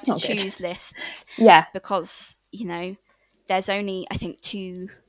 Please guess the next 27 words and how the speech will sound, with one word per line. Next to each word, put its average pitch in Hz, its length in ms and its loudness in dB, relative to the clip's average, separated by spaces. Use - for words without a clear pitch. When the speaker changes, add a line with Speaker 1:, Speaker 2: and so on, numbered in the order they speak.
Speaker 2:
right 190 240 -4
to - 80 -8
choose - 260 -6
providers 185 640 -6
who 208 100 -10
do 208 120 -12
autism 226 360 -8
assessments, 247 640 -10
whether, 185 360 -10
whereas 185 280 -6
there 180 120 -8
are 185 40 -8
more 185 340 -8
for - 120 -12
A 185 140 -8
D 185 100 -12
H - 240 -12
D 190 160 -10
assessments, 214 840 -14
I 190 40 -20
think. - 420 -14
Speaker 1:
Right, 175 360 -2
Speaker 2:
And 180 160 -6
Speaker 1:
okay. - 100 -12
Speaker 2:
so 175 320 -10
they're 180 140 -6
just, - 440 -8